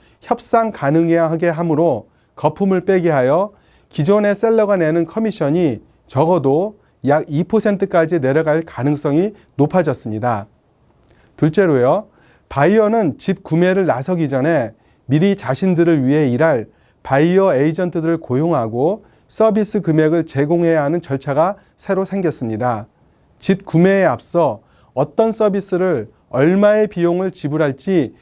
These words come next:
미리 정해야 합니다. 바이어 에이전트들의 서비스 금액에 대한 모델들이 앞으로 우후죽순처럼 나올 것으로 예상됩니다.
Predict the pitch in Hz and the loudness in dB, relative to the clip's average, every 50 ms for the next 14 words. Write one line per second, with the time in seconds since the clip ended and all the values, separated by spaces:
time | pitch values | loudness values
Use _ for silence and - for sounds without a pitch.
0 | _ _ - 120 135 143 180 190 175 - - 131 139 151 160 160 147 127 120 110 | _ _ -4 -2 0 2 2 0 -2 -2 -2 0 2 2 2 2 0 -2 -4 -6
1 | 110 107 127 135 131 117 104 104 _ _ _ _ _ _ _ _ _ _ _ _ | -6 -4 -2 -2 -2 -2 -4 -10 _ _ _ _ _ _ _ _ _ _ _ _
2 | _ _ _ _ _ - - 139 147 170 202 220 220 220 180 151 160 180 202 196 | _ _ _ _ _ -4 0 2 2 4 4 4 4 4 2 2 2 2 0 -2
3 | 190 214 202 - - 175 147 156 175 170 160 - 220 220 208 214 190 - 165 - | -4 -4 -6 -4 -6 -6 -4 -4 -4 -4 -4 -4 -4 -2 -2 -4 -8 -8 -10 -6
4 | 160 156 160 160 151 160 147 156 160 165 165 127 123 135 143 180 170 160 135 127 | -2 0 0 0 0 0 0 2 0 0 0 0 0 0 2 2 0 0 -2 -2
5 | 123 170 175 147 113 101 - _ _ _ _ _ _ _ - 127 135 - - 160 | -2 -2 -2 -2 -4 -6 -12 _ _ _ _ _ _ _ -6 -6 -6 -4 -2 0
6 | 139 135 151 185 220 240 - _ _ _ - - 131 147 170 208 196 185 190 - | 0 2 2 0 -2 -4 -10 _ _ _ -6 -2 0 0 2 2 0 0 -2 -2
7 | - 185 160 - 160 165 170 160 127 120 131 143 139 147 135 - - 156 175 196 | -2 -4 -2 0 0 0 0 0 0 0 0 0 -2 -4 -6 -4 -4 -2 -2 -2
8 | 214 - _ _ _ - 127 143 151 - 180 165 131 131 113 107 104 101 123 135 | -4 -6 _ _ _ -2 0 0 0 2 0 0 0 -2 -2 -4 -4 -4 -2 -2
9 | 127 107 101 | -2 -4 -6